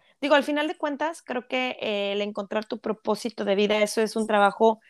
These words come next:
muy mío, muy personal, pero tú, tú apoyas a que esto suceda, ¿no? Y, y la otra parte que tú acabas de decir, que para mí, eh, me ha quedado muy claro desde que empecé también con este camino de,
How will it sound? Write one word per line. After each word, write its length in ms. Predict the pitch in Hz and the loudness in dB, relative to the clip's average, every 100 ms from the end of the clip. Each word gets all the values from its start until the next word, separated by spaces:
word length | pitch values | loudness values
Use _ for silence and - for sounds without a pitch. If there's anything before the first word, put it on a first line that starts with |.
| - _ | -20 _
muy 300 | - 220 269 | 4 8 8
mío, 500 | 269 262 254 262 349 _ | 8 8 6 4 0 _
muy 240 | 226 226 233 | 2 4 4
personal, 800 | 262 247 - 214 214 214 320 _ _ _ _ - | 2 -2 -2 -2 0 0 -4 _ _ _ _ 2
pero 720 | 247 247 247 240 240 233 240 - | 4 6 4 2 2 -2 -6 -4
tú, 240 | 311 359 _ | -2 -4 _
tú 120 | 320 | -4
apoyas 500 | 349 - 302 370 220 | -4 -2 -4 -4 -8
a 60 | 214 | -10
que 140 | - | -12
esto 180 | 208 - | -12 -10
suceda, 500 | 208 202 - 190 185 | -12 -6 0 0 0
¿no? 200 | 190 220 | -2 0
Y, 380 | 269 - 254 247 _ _ _ _ | 0 0 0 -2 _ _ _ _
y 100 | 262 | 4
la 160 | 285 294 | 6 6
otra 200 | 311 359 | 2 -2
parte 320 | 339 320 320 | -4 -4 -8
que 100 | - | -10
tú 120 | 262 262 | -6 -6
acabas 280 | 269 269 | -4 -6
de 80 | 247 | -4
decir, 320 | 233 - 247 | -8 -8 -10
que 100 | - 220 | -8 -2
para 180 | 214 | 0
mí, 300 | 226 233 262 _ _ _ _ _ - | 0 -2 -4 _ _ _ _ _ 0
eh, 340 | 233 226 226 | 4 4 2
me 140 | 233 262 | 2 0
ha 100 | 262 | 0
quedado 300 | 285 269 269 | -2 0 -2
muy 180 | 254 | -4
claro 320 | - 233 233 233 | -2 0 0 -2
desde 300 | 220 208 202 | -6 -6 -6
que 100 | 214 | -8
empecé 400 | 202 214 220 214 | -6 -8 -8 -8
también 600 | 240 240 220 220 226 226 | -6 -4 -2 -2 -4 -4
con 180 | 226 220 | -4 -6
este 180 | - 226 | -6 -6
camino 440 | 208 208 208 214 | -4 -2 -2 -2
de, 260 | 208 185 | -2 -2